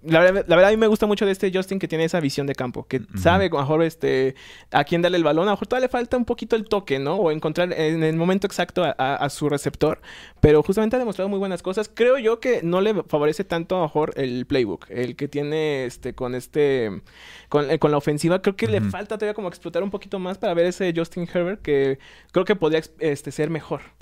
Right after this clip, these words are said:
Speaker 2: Sí, yo creo que lo mencionas muy bien. Luego pasa que llegan buenos quarterbacks a equipos donde simplemente no encajan.
Speaker 1: Sí.
Speaker 2: Y por más que le muevan y que le intentes, pues si no funciona, no va a funcionar. Pero creo que todavía tiene un gran espacio para crecer.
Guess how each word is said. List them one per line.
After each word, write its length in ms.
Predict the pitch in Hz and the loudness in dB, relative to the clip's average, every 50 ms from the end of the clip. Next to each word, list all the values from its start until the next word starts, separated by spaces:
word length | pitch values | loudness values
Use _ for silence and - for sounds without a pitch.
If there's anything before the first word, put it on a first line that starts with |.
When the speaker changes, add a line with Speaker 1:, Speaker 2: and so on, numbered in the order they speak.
| - _ - | -20 _ -8
Speaker 2:
Sí, 200 | - - 139 135 | 2 2 4 4
yo 140 | 135 143 135 | 4 2 2
creo 200 | - 143 139 - | 2 0 0 2
que 220 | - 127 110 98 82 | 2 2 2 2 -2
lo 260 | 80 82 107 110 110 | -2 2 2 4 4
mencionas 360 | 107 110 107 113 120 120 120 | 4 2 2 2 0 0 0
muy 160 | 123 120 113 | 2 0 2
bien. 320 | 107 113 113 113 117 110 - | 2 2 2 2 2 -2 -4
Luego 420 | - - 107 117 120 123 127 127 117 | -4 2 2 4 4 4 4 2 4
pasa 320 | - 123 120 - 135 127 113 | 4 2 0 0 -2 -6 -2
que 300 | - 123 120 117 113 107 | 0 0 2 2 2 2
llegan 320 | 117 117 120 123 120 120 | 2 2 2 2 2 2
buenos 300 | 117 120 127 123 120 - | 2 2 2 0 -2 -4
quarterbacks 500 | - - 120 120 120 120 123 117 - - | -4 -2 0 0 2 2 2 2 2 -2
a 60 | 104 | -4
equipos 380 | 101 98 - 104 - 120 113 104 | -4 -4 -6 -8 -6 -6 -4 -4
donde 300 | 107 104 101 98 101 98 | -2 -2 -2 -2 -2 -4
simplemente 680 | - - 143 147 143 - 151 139 135 135 139 - 143 | -2 -2 -2 2 4 4 4 6 4 2 0 0 -4
no 140 | 135 123 123 | -2 0 0
encajan. 540 | 127 131 123 - 120 107 - - 131 156 175 | 0 0 0 2 0 0 2 0 -4 -4 -4
Speaker 1:
Sí. 240 | - 151 147 151 151 151 - - - | -6 -8 -8 -8 -10 -12 -14 -14 -8
Speaker 2:
Y 100 | 127 127 | -4 4
por 180 | - - 139 139 | 6 6 6 6
más 220 | 147 160 175 165 | 6 4 2 2
que 140 | - - 196 | 2 2 4
le 100 | 175 147 | 4 6
muevan 600 | 131 131 135 147 156 160 165 165 160 160 165 160 | 6 6 8 8 6 6 6 4 4 2 0 0
y 60 | 147 117 | -4 -4
que 120 | - 131 | -2 0
le 80 | 117 110 | 0 2
intentes, 460 | 107 110 107 - 131 131 - 147 139 - | 0 0 0 0 -2 -2 -2 -4 -6 -4
pues 180 | - 123 110 | -4 -4 -2
si 100 | - 110 | 0 0
no 160 | 110 120 131 | 2 0 0
funciona, 480 | 131 147 147 139 120 123 131 135 139 131 | 2 2 2 2 2 0 -2 -4 -4 -4
no 140 | 127 120 117 | 0 4 4
va 80 | 120 | 4
a 40 | 120 | 4
funcionar. 540 | - 120 107 95 98 92 101 110 104 95 - - - - - - - - | 4 0 -2 0 0 2 2 2 2 0 -2 -8 -16 -18 -20 -20 -12 0
Pero 260 | - 117 117 120 117 | 2 4 4 4 4
creo 260 | - 131 135 147 180 190 | 4 4 4 4 2 2
que 120 | - 185 | 0 -2
todavía 380 | - - 170 160 156 151 147 147 | 2 4 4 6 6 4 4 2
tiene 340 | - - 147 143 135 139 | 2 0 0 0 2 0
un 140 | 135 135 131 | 0 0 2
gran 220 | 123 123 123 131 127 | 2 2 2 2 0
espacio 360 | 117 - - 117 107 123 117 | 0 2 2 2 2 2 2
para 200 | - 107 101 - | 2 2 2 0
crecer. 480 | - 92 90 - 120 127 135 143 151 | -2 -4 -4 2 2 2 2 2 -2